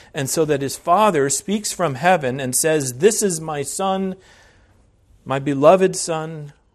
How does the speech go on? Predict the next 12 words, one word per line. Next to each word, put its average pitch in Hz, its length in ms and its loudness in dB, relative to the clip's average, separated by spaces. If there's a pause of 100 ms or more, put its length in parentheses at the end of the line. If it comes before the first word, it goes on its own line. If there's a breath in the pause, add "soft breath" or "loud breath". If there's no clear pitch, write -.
(280)
with 135 220 -8
whom 117 460 -12 (1080)
I 104 100 -18
am 101 320 -16
well 98 300 -14
pleased." - 720 -20 (880)
God 147 240 -8
is 104 240 -12
delighting 98 720 -16 (920)
in 101 140 -20
his 90 160 -20
Son. 90 400 -20